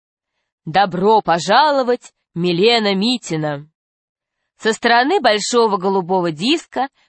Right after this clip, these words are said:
подлетел пузырь, и из него вышла красивая,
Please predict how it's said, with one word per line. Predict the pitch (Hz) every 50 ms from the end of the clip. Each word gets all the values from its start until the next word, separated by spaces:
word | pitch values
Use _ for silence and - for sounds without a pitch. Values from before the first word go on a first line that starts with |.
| _ -
подлетел | 214 233 208 226 262 262 - 359 403 403 370 _
пузырь, | - 190 190 180 175 262 339 381 359 _ _ _ _ _ _ _ _
и | - 226 233 226 220
из | 180
него | 185 214 214 214 254 311 359
вышла | 254 247 254 247 - - 185 185
красивая, | - 180 180 170 170 - - 233 262 330 370 311 302 285 285